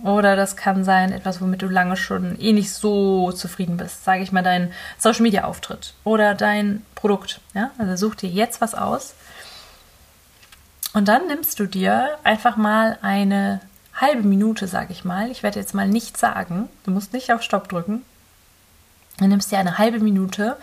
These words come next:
um mal in deinen Körper zu kommen, zu atmen. Achte auf deine Atmung. Lass dich einfach in den Körper fallen und dann denkst du mal an den Aspekt in deinem Unternehmen.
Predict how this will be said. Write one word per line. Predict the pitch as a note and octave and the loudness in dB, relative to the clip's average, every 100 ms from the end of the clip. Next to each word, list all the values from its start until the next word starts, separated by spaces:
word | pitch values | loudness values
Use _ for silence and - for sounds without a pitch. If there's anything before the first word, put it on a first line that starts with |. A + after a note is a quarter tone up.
| - - - - | -16 -20 -20 -6
um | G#3 | 0
mal | F#3+ F#3+ | 2 2
in | G3+ A3 | 2 0
deinen | G#3+ F#3 F#3 F3+ F3+ F#3+ | 2 2 2 0 -2 -4
Körper | - - F#3+ F#3+ G#3+ | -8 -2 -2 -2 -6
zu | - A3+ | -10 -10
kommen, | - B3 F4+ F#4 - - | -4 -4 -4 -18 -20 -18
zu | - G#3+ | -8 -4
atmen. | F3 F3 F3 A#3 E4+ | -2 -4 -2 -4 -4
Achte | B3+ - G3 | -8 -4 -6
auf | F3+ | -4
deine | F#3 F3 | -6 -6
Atmung. | E3 F3+ F#3+ A3+ E4+ - _ _ - - - - _ | -6 -6 -2 -2 -2 -10 _ _ -20 -20 -20 -20 _
Lass | G3+ F#3+ | -4 -4
dich | - G#3 | -4 -4
einfach | F#3+ F3+ | -4 -4
in | G#3+ G3 | 0 2
den | F#3+ | 2
Körper | E3+ F#3 F3 F3+ | -2 -6 -4 -6
fallen | - - G3 A3+ D#4+ G4 - _ - - _ - | -8 -6 -2 -2 -2 -8 -18 _ -20 -20 _ -6
und | C4 | -4
dann | D4 E4 F4 - _ A3+ | -4 -6 -10 -18 _ -2
denkst | A#3 B3 - | -2 -2 -6
du | F#3+ | -2
mal | F#3 F3+ F3+ | 0 2 0
an | F#3+ F#3 F#3 - _ | -2 -2 -4 -10 _
den | F3 G3+ G#3 | -6 -2 -2
Aspekt | A3 - - F#3+ - | -4 -6 -6 -8 -8
in | - F3+ | -4 -2
deinem | F3+ F3 | 0 0
Unternehmen. | F3+ - F3 E3 E3 | -4 -6 -4 -4 -8